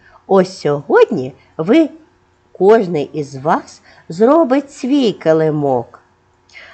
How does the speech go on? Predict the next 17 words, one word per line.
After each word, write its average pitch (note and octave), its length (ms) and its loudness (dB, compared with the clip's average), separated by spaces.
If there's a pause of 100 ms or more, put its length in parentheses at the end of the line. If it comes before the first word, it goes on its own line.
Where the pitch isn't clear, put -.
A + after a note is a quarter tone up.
(240)
А F3 280 6 (100)
для G3+ 220 4
вас A#4+ 340 2
я G#3 160 6
підготувала A#3+ 1300 4
ось A4+ 260 2
такі C4+ 460 0 (340)
зразки, G3 760 0 (200)
які B3+ 420 4
зробила G3 760 2 (240)
я. C#3 480 -2 (1160)
А D3+ 180 2
ви D#3 200 0
можете D3 520 -2
зробити C#3 580 -2
такий F3+ 640 -2
же C#3+ 240 -10